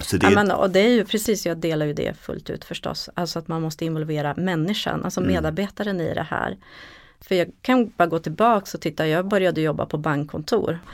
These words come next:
Speaker 2: och började också liksom titta på mina kollegor som individer. Där vissa liksom bara hoppade på tåget när det var,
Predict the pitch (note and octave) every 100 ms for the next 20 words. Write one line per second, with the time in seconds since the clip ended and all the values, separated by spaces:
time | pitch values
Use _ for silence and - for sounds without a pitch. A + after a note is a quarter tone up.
0 | - - - - F3+ G3 F3+ E3+ E3 E3
1 | - E3 D#3+ E3 D3+ E3+ - E3+ D#3+ E3+
2 | D#3+ D#3 - F3 F3 D#3 D3+ D#3 D#3 -
3 | D3 D#3 D3+ E3+ E3 E3+ A3 F4 F#3+ -
4 | - F3+ F#3+ - - - - F#3 F#3 -
5 | A3+ G#3 F#3+ F#3 E3 E3+ - A#3+ A#3+ A3+
6 | F#3+ F#3+ D4 G#3+ G#3+ D#3+ D3+ - - -
7 | D#3+ D#3+ D#3 D3 C#3+